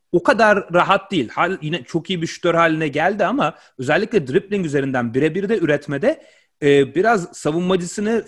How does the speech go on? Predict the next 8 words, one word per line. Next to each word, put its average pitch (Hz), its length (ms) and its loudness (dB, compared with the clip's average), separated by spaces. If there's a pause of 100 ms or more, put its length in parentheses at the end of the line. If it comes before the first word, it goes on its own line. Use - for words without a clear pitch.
fiziğiyle 185 580 -2
yorup 143 540 0 (360)
o 185 340 2
biraz 170 340 0
mesafeyi 180 680 0
orta, 170 480 -2 (100)
orta 151 280 -2
mesafedeyken 131 880 -2